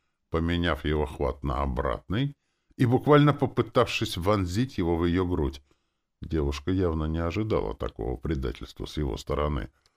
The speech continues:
Но стоявшее перед ним существо давно подозревало что-то подобное, потому что как-то странно успело щёлкнуть пальцами — и лёгкий толчок воздуха отбросил девушку на несколько шагов назад,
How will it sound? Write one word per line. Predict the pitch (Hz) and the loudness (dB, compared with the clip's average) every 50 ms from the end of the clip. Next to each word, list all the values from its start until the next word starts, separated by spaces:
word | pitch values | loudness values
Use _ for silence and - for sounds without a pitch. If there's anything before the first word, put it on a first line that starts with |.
| _ _ _ _ _ _ _ - | _ _ _ _ _ _ _ 0
Но | 110 120 160 175 - - | 2 4 4 4 4 2
стоявшее | - - - 160 151 143 147 147 131 - - - 131 123 | 2 6 8 10 10 12 12 10 8 6 6 4 4 4
перед | 110 - 127 117 113 110 101 | 6 6 6 4 4 4 2
ним | 107 113 107 | 2 0 0
существо | 110 - 107 98 - - 107 98 - - - 147 165 165 | 0 -2 -4 -4 -2 -2 -4 -4 -4 -4 -2 0 0 0
давно | 147 127 120 113 104 107 107 107 123 135 | 2 2 2 2 2 2 0 0 0 -2
подозревало | 143 - 151 147 151 147 147 147 147 156 139 131 107 87 80 80 85 | -2 -2 -2 0 0 0 0 0 0 -2 0 0 0 2 2 0 -2
что-то | - - - 87 80 - 82 76 | -2 -4 -4 -4 -4 -4 -6 -4
подобное, | - - 78 76 76 73 90 87 80 71 82 82 82 80 76 71 69 71 71 _ _ _ _ _ _ _ _ _ | -2 -2 -2 -2 0 0 0 0 0 0 0 0 0 0 0 -2 -2 -4 -8 _ _ _ _ _ _ _ _ _
потому | - 60 - - 58 62 65 65 62 | -10 -8 -6 -4 -4 -2 -2 -4 -4
что | - - 53 | -6 -10 -12
как-то | - - 52 52 - _ 50 - | -10 -10 -10 -10 -10 _ -10 -10
странно | - - - 76 73 65 - 65 - 55 | -8 -6 -4 -2 -2 -2 -4 -4 -6 -8
успело | - - - _ - 55 - - - | -10 -12 -10 _ -6 -6 -4 -6 -8
щёлкнуть | - - - 85 71 - - - 57 - _ | -8 -6 -4 -4 -4 -4 -6 -8 -10 -10 _
пальцами — | - 151 151 147 147 - 160 156 156 147 147 - _ _ _ _ _ _ _ _ _ _ _ _ - | -2 -2 -2 -2 -2 -2 -2 0 0 -2 -4 -6 _ _ _ _ _ _ _ _ _ _ _ _ -2
и | 101 107 | 0 2
лёгкий | 98 98 104 90 - - 85 | 2 4 2 2 0 -2 -4
толчок | 78 - 78 76 80 - - 82 76 - | -2 0 0 0 0 0 -4 -4 -2 0
воздуха | 98 123 139 139 147 139 - - 87 | 0 0 0 0 0 0 2 2 2
отбросил | 85 78 73 92 92 85 - 90 87 85 | 2 2 2 0 0 0 0 -2 -2 0
девушку | 80 98 117 120 120 107 - - - | 0 0 0 0 0 -2 -4 -4 -4
на | 76 71 80 82 | -2 0 0 0
несколько | 82 85 80 - - 82 73 - - 73 | 0 -2 -4 -4 -6 -6 -6 -4 -6 -6
шагов | - - 78 73 73 82 76 - - | -4 -4 -4 -4 -2 -4 -4 -4 -4
назад, | 80 85 87 82 76 69 62 50 - - | -4 -2 -2 -2 -2 -4 -4 -4 -6 -12